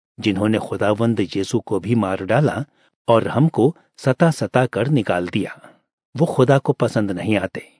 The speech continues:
और सब आदमियों के खिलाफ हैं, और वो हमें गैर कौमों को उनकी नजात के लिए कलाम सुनाने से मना करते हैं, ताकि उनके गुनाहों का पैमाना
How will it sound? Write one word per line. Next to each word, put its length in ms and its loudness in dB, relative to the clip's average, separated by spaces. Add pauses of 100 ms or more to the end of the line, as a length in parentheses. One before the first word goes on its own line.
(380)
और 220 2
सब 380 0
आदमियों 460 -2
के 140 0
खिलाफ 440 -6
हैं, 440 -10 (540)
और 200 2
वो 340 2 (280)
हमें 240 6
गैर 320 2
कौमों 480 2
को 180 2
उनकी 400 0
नजात 480 -2
के 140 -2
लिए 360 2 (320)
कलाम 420 4
सुनाने 460 0
से 160 0
मना 340 -2
करते 360 -6
हैं, 380 -10 (480)
ताकि 380 0
उनके 280 2
गुनाहों 500 -2
का 140 0
पैमाना 680 -2